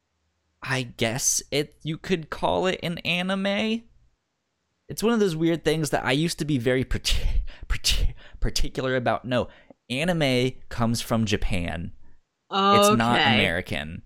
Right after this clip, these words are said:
Speaker 1: But this is an anime. It, it is the first American anime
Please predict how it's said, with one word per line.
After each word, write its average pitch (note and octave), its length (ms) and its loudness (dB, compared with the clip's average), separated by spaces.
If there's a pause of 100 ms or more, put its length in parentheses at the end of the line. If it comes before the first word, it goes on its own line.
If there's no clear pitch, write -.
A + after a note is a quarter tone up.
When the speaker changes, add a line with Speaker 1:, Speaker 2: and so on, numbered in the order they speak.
(300)
Speaker 1:
But B2+ 480 0 (360)
this B2 380 0
is B2 580 0 (280)
an A#2 220 -2 (100)
anime. D#3+ 340 0
It, G#2 260 2 (200)
it B2 100 0
is A#2 180 0
the B2+ 140 0
first - 580 -2 (500)
American C3 720 0 (420)
anime F#2+ 640 0